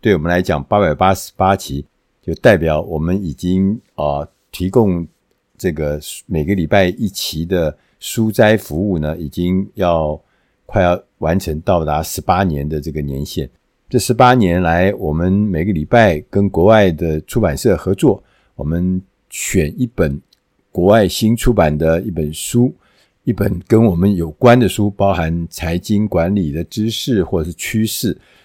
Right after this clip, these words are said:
那这些书呢，经过专家的选择之后呢，我们把它萃取浓缩，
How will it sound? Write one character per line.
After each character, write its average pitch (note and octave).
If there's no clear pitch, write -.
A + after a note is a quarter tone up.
那 G#2
这 B2+
些 B2
书 C3
呢， C3
经 B2
过 A#2
专 A#2
家 A2
的 F2+
选 D2
择 E2+
之 A2
后 A#2+
呢， E2+
我 D#2
们 F2
把 D#2
它 E2
萃 A2+
取 C2+
浓 E2
缩， A#2